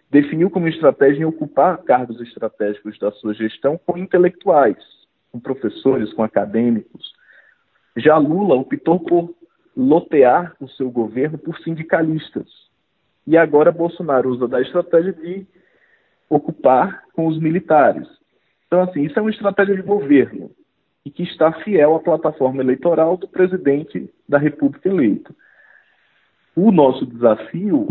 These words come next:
como, como sociedade é garantir o respeito aos ditames da democracia liberal, o respeito às instituições,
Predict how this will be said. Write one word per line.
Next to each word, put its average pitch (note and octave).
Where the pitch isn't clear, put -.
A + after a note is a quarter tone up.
como, A2+
como C3
sociedade A#2+
é C#3
garantir D#3
o C#3+
respeito C#3
aos D3+
ditames D#3
da D#3+
democracia E3+
liberal, C#3+
o A2+
respeito A#2+
às A2
instituições, A#2+